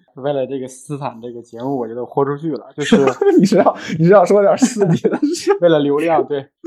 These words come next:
Speaker 2: 好吧。
Speaker 1: 因为像，我觉得像直子这样，这样的女孩儿，其实我是交往过的，然后像绿子这样的女孩儿，我也，我经历了，就是，所以我觉得她这个两个女孩儿的特点非常明显，一个就是，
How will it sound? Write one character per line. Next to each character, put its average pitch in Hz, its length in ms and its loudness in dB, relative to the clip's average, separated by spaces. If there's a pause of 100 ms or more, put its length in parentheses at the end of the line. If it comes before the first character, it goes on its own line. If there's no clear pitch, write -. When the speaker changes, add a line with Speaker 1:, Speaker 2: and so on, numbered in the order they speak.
(200)
Speaker 2:
好 131 160 -2
吧。 156 140 2
Speaker 1:
因 185 120 2
为 160 240 0 (360)
像， 156 280 0 (420)
我 139 140 0
觉 131 120 0
得 165 80 2
像 170 200 -2
直 139 200 -12
子 156 120 -8
这 127 120 -2
样， 131 240 2
这 156 80 -4
样 139 120 -2
的 127 60 -6
女 120 140 -10
孩 113 160 -16
儿， 127 280 -10
其 131 200 -20
实 135 240 -10
我 117 180 -16
是 120 240 -16
交 151 200 -2
往 123 200 2
过 117 180 -14
的， 110 80 -18
然 120 120 -10
后 131 80 -6
像 139 200 -10
绿 175 160 -4
子 120 120 -8
这 117 80 -10
样 120 100 -4
的 117 60 -10
女 113 80 -16
孩 107 120 -20
儿， 117 200 -16
我 117 160 -14
也， 120 80 -12 (500)
我 117 160 -10
经 143 180 -8
历 165 220 -2
了， - 80 -14
就 117 100 -20
是， 120 220 -12
所 127 160 -10
以 127 140 -8
我 120 80 -6
觉 113 100 -10
得 127 260 0 (420)
她 147 120 0
这 147 160 -2
个 131 100 0
两 110 300 -6
个 131 120 -12
女 127 140 -10
孩 110 160 -14
儿 120 360 -8
的 117 320 -10 (160)
特 - 140 -14
点 123 200 -10
非 135 60 -12
常 139 100 -6
明 127 240 -8
显， 110 300 -12
一 127 80 -16
个 160 140 -8
就 139 100 -8
是， 123 380 -10